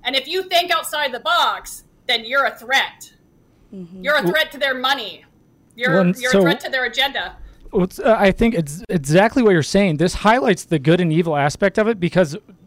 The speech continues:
Speaker 3: normally what you just said about it being, uh, an art, there, there's absolutely something to that. You know, you come in and obviously,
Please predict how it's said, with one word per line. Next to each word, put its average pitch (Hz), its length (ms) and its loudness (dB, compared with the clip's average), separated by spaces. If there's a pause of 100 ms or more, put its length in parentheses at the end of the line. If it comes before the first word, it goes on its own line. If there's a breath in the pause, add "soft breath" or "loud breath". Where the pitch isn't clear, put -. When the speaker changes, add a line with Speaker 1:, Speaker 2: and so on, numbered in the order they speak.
(200)
Speaker 3:
normally 220 380 2
what 185 240 0
you 202 80 0
just 208 160 -2
said 214 160 2
about 160 220 2
it 151 80 -6
being, 170 240 -2
uh, 151 420 -2
an 165 120 0
art, 175 240 2 (500 soft breath)
there, 180 240 2
there's 160 260 0 (220)
absolutely 208 480 4
something 165 300 -4
to 208 180 -2
that. 131 240 -2 (340 soft breath)
You 175 120 2
know, 165 40 2
you 160 100 2
come 214 220 4
in 208 140 2
and 170 100 2
obviously, 170 600 2